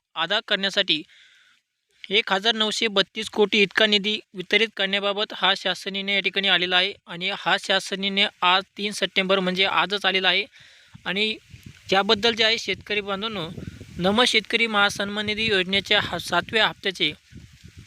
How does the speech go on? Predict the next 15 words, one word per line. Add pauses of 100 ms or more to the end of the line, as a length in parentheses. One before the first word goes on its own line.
(200)
माहे (120)
एप्रिल
दोन
हजार
पंचवीस
ते
जुलै
दोन
हजार
पंचवीस (200)
लाभ (240)
पात्र (480)
लाभार्थ्यांना (120)
अदा
करण्यासाठी